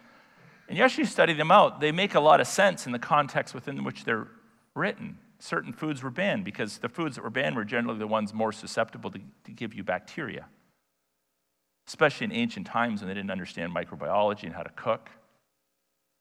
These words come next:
So it made sense. Certain animals were more likely or less likely to have parasites or bacteria than other animals, depending on what they ate and how they functioned. And so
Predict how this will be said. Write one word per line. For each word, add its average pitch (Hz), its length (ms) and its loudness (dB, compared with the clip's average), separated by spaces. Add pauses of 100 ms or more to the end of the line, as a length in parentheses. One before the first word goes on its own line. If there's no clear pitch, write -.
(380)
So - 120 0
it 147 200 0
made 147 220 0
sense. 147 360 2
Certain 147 320 0
animals 131 580 2
were 113 300 2 (1080)
more 139 220 6
likely 123 440 2
or 110 120 0
less 127 280 4
likely 120 300 0
to 113 80 -2
have - 60 -10
parasites 107 680 -4
or 107 60 -10
bacteria 104 480 -2
than 101 140 -4
other 120 240 -2
animals, 90 320 -4
depending 107 340 -6
on 110 60 -4
what 110 100 -4
they - 180 -8
ate 123 320 -6
and 87 140 -10
how 107 180 2
they 98 280 -4 (480)
functioned. 98 600 0
And 98 140 -4
so 107 280 -2